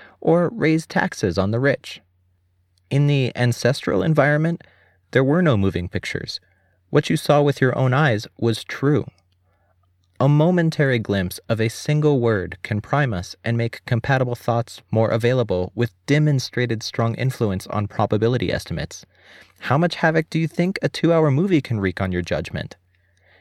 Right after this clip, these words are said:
It would be hard enough to undo the damage by deliberate concentration. Why invite the vampire into your house?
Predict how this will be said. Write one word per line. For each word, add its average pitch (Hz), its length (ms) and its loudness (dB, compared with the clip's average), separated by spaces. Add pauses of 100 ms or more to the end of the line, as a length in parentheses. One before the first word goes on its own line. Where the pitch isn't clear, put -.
It 139 100 0
would 147 140 2
be 143 100 2
hard 160 280 2
enough 156 320 0
to - 180 -4
undo 139 260 0
the 127 80 -2
damage 131 460 -2
by 120 140 2
deliberate 120 720 -2
concentration. 123 960 -4 (680)
Why 143 420 4
invite 147 400 0
the 135 100 2
vampire 139 500 0
into 135 320 -2
your 135 140 0
house? - 520 -4